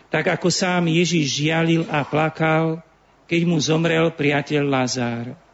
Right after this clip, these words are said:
Ale tento smútok nám pomáha prekonávať veľkonočná viera. Veď v biskupovi, obklopenom svojimi kňazmi a veriacimi,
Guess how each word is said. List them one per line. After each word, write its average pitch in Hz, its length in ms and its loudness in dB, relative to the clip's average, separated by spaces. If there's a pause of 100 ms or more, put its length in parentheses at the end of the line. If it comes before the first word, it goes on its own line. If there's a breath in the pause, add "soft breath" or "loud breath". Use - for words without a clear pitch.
(1000 loud breath)
Ale 151 240 0
tento 208 320 2
smútok 196 560 2
nám 175 320 0
pomáha 185 560 2
prekonávať 175 880 0
veľkonočná 165 880 0
viera. 123 560 0 (1300 loud breath)
Veď 143 400 -2
v 156 160 -2
biskupovi, 160 720 0
obklopenom 165 880 0
svojimi 160 560 0
kňazmi 156 640 0
a 147 160 2
veriacimi, 151 960 0